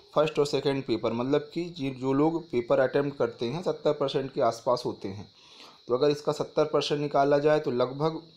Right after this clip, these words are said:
दो लाख लोग ही जो है ना पेपर इस बार दिए हुए हैं, तो कॉम्पिटिशन भी कम हो गया। तीसरी बात ये ध्यान रखिएगा कि जो other exam, other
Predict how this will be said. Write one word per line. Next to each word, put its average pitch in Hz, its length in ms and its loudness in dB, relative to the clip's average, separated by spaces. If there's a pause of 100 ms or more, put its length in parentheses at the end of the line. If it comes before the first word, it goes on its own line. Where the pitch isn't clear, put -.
(380)
दो 127 260 0
लाख 135 340 2
लोग 127 280 0
ही 127 100 -4
जो 117 160 0
है 117 140 0
ना 143 100 -6
पेपर 117 380 0
इस 107 160 -2
बार 110 200 0
दिए 117 260 -2
हुए 95 240 -10
हैं, 101 140 -12
तो 107 100 -8
कॉम्पिटिशन 123 540 -4
भी 139 100 -4
कम 131 180 -2
हो 127 160 -4
गया। 120 240 -2 (600)
तीसरी 165 300 -6
बात 175 260 2
ये 156 100 2
ध्यान 120 280 -2
रखिएगा 135 380 -2
कि 165 160 -6
जो 165 100 2
other 135 280 6
exam, 104 420 -2
other 143 120 2